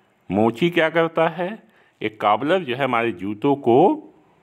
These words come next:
रिपेयर करता है, जूत-, जूते अगर फट गए हैं, तो उनको सिलता है। "A plumber fixes taps and leaks।"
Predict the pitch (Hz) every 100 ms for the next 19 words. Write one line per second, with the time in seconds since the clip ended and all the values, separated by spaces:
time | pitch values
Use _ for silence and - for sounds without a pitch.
0 | _ _ _ _ _ _ _ _ _ _
1 | - 110 117 131 131 120 101 98 101 101
2 | 107 110 101 101 101 73 80 87 104 104
3 | 117 110 101 - 135 131 117 110 135 120
4 | 104 113 110 92 87 87 87 87 82 78
5 | _ _ _ _ _ _ _ _ _ _
6 | _ 120 120 143 151 175 196 190 135 -
7 | 147 147 - 113 123 - 120 120 127 101
8 | 104 107 107 - -